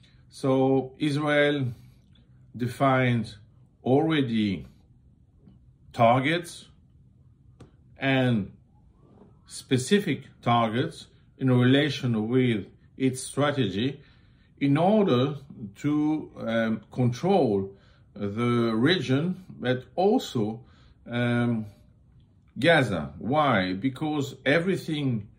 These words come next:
came from Gaza, which doesn't mean that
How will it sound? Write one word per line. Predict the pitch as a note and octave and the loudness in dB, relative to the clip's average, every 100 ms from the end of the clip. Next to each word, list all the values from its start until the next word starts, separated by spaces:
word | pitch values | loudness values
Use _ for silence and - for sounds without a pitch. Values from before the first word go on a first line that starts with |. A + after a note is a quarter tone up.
| _ _ - _ _ _ _ - | _ _ -20 _ _ _ _ -4
came | C#3+ C3 B2+ B2 | 2 2 2 0
from | - A2+ G#2+ F#2+ | -2 -2 -2 0
Gaza, | B2 B2+ B2+ C#3 E3+ F#3+ - _ - _ - _ - - _ | 2 2 2 -2 -4 -6 -8 _ -20 _ -20 _ -20 -20 _
which | - B2 B2+ - - _ _ _ _ _ - | -4 -4 -4 -12 -20 _ _ _ _ _ -8
doesn't | E2+ B2 C3 C3 A#2+ | 2 2 4 2 2
mean | A#2+ A#2 A2 F#2+ | 2 2 0 -4
that | F#2+ G#2+ G2+ - | -4 -4 -4 -8